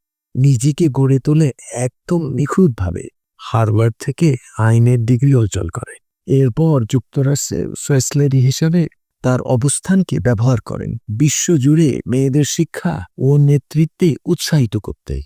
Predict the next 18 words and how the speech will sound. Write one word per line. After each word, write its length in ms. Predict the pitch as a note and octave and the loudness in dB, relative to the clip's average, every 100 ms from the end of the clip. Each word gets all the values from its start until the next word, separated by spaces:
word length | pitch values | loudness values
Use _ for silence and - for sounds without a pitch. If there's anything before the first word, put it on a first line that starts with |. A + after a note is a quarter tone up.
| - | -8
এই 180 | - A#2+ A#2 | -2 0 2
গল্পগুলো 640 | A2 A2+ C3+ B2 D3 C#3+ G#2+ | 2 0 0 -2 0 2 2
আমাদেরকে 500 | G#2 A2 A#2 A#2 B2 | 0 0 -2 -2 -4
শেখায়, 520 | - A#2+ C3+ C3+ D#3 D#3+ _ - | -2 -2 -2 -4 -6 -10 _ -6
যখন 360 | C3 D#3+ - B3 | -2 -2 -2 -4
আপনি 320 | A3+ - C3 G#2 G2 - | -4 -6 -6 -4 -4 -2
যথেষ্ট 480 | C3+ - G3 - - | -4 0 -2 -2 -4
শিখে 320 | D3+ D#3+ - | -4 -2 -2
ফেলেন 320 | F3 G3+ G3 D#3 D3+ - D3 | 0 0 -2 -2 -6 -6 2
নিজেকে, 540 | E3+ F3 C3 - D2 - _ _ _ _ _ | 4 4 2 -4 -8 -14 _ _ _ _ _
আপনার 320 | B2+ - D3 C3+ | -4 0 0 2
পৃথিবীকে 580 | D#3+ - D#3 B2 E2+ C#2 - _ _ | 0 0 0 0 -4 -14 -18 _ _
কিংবা 340 | - A3 F3 - - - - - | -2 0 0 -2 -10 -20 -16 -8
আপনার 320 | D#3+ F3+ F3 | -4 0 2
উদ্দেশ্যকে 640 | F#3+ F#3 G#3+ - D#3+ - | 2 2 0 0 -4 -4
ঘিরে, 320 | - - E2+ - - _ - | -6 -6 -8 -10 -14 _ -2
তখন 300 | G#2+ - D3+ | -2 0 2
আর 200 | D3 C#3 | 2 0